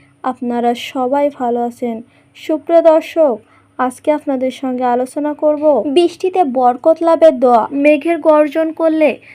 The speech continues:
কী দোয়া পড়বেন, এসব বিষয়ে আজকে আপনাদের সঙ্গে আলোচনা করব। সুপ্রিয় দর্শক, তো চলুন জেনে নিই কী সে দোয়া। বৃষ্টির পানিতে বরকত আছে।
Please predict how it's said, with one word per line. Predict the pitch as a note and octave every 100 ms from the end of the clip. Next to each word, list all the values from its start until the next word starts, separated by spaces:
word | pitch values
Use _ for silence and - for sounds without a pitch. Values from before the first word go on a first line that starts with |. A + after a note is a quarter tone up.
| _ _ _ _
কী | D#4 D#4
দোয়া | D#4 D#4
পড়বেন, | D4+ D4+ D4+ D4 C4+ - _ _ -
এসব | D4+ D4+ E4+ D#4
বিষয়ে | C#4 D4+ - E4 C#4+ - _ -
আজকে | B3+ C4+ -
আপনাদের | D#4 D#4 D#4 D4+ D#4
সঙ্গে | - D#4 D#4 D4 -
আলোচনা | A3 A3 A3+ B3+ A#3 A#3
করব। | A#3 A3+ A3+ A#3 - _ _
সুপ্রিয় | - F4 F4 F4
দর্শক, | F4 E4+ - F4 C#4+ - _ _
তো | D4
চলুন | C#4+ D4+ C#4+ D#4 D#4+
জেনে | D#4+ D#4+
নিই | D#4+ D#4 B3 - _
কী | _ E4+
সে | D#4+ - E4+
দোয়া। | C4+ C4+ B3+ G3
বৃষ্টির | D#4+ F4+ F4 - F#4
পানিতে | F#4 F4+ F#4+ G4
বরকত | B3 B3 B3 B3 C4
আছে। | C4 C4+ C4+ A#3+